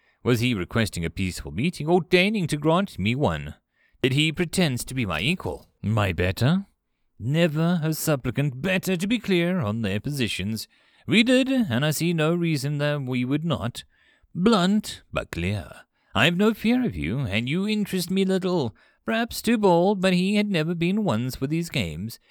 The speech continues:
He simply knew how to play them well. The repartee did not flow, and a quarter of an hour passed before the speaker squawked. "Our pathing indicates that we may not have useful mapping to share. Even I do not wish to an efficiency of empty destinations. What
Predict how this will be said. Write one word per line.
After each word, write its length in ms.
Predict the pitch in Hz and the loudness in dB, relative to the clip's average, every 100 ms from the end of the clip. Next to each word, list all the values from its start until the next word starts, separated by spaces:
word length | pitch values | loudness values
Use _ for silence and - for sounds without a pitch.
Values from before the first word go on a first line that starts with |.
| - | -2
He 140 | 117 | 0
simply 340 | 117 131 143 160 | 0 -2 0 0
knew 260 | 139 156 | 0 0
how 200 | 131 87 | 0 0
to 100 | 92 | -2
play 220 | 120 85 | -2 -2
them 180 | 82 117 | -2 -2
well. 420 | 120 95 87 90 - _ _ _ | 0 0 0 -4 -8 _ _ _
The 80 | - | 0
repartee 540 | 196 180 180 165 165 165 | 2 2 0 2 0 0
did 180 | 160 | 0
not 220 | 151 104 87 | 2 0 -2
flow, 400 | 131 135 135 123 | -4 -2 -2 -4
and 220 | 87 117 | -2 -2
a 40 | |
quarter 380 | 113 123 113 120 | 0 2 2 0
of 120 | 123 | 0
an 100 | 143 | 0
hour 240 | 120 120 131 | 2 0 0
passed 380 | 139 110 113 | 0 0 0
before 260 | 131 127 120 | -4 -2 0
the 100 | 175 | 0
speaker 400 | - 73 - - | -4 -6 -6 -10
squawked. 480 | - 120 98 - - _ _ _ | -4 0 0 -4 -16 _ _ _
"Our 220 | 90 127 135 | 0 2 2
pathing 480 | 135 127 120 131 | 0 0 0 -2
indicates 440 | 135 127 131 131 - | -4 -2 0 0 2
that 100 | 139 | -2
we 220 | 135 151 | 0 -2
may 200 | 147 143 | -2 -2
not 220 | 143 147 | -2 -2
have 160 | 143 147 | -2 -2
useful 380 | 147 127 147 156 | -2 -2 -2 0
mapping 360 | 131 104 85 | -2 -2 -6
to 80 | 80 | -6
share. 480 | - 170 170 104 - - _ _ - | -4 0 0 -2 -10 -20 _ _ 2
Even 240 | 127 156 | 2 2
I 200 | 143 151 | 0 0
do 120 | 143 | 0
not 160 | 156 175 | 0 0
wish 320 | 156 131 - | 0 0 -2
to 120 | 131 | -4
an 100 | 151 | -4
efficiency 760 | 151 135 139 - 101 - 95 113 | -4 -6 -6 -4 -6 -6 -4 -2
of 220 | 90 95 | 0 0
empty 320 | 101 104 110 110 | 0 -2 -2 -2
destinations. 840 | 110 - 127 104 101 95 101 - - - _ | -4 -4 -2 -2 -2 -4 -4 -6 -12 -20 _
What 340 | 202 240 240 | -2 0 -2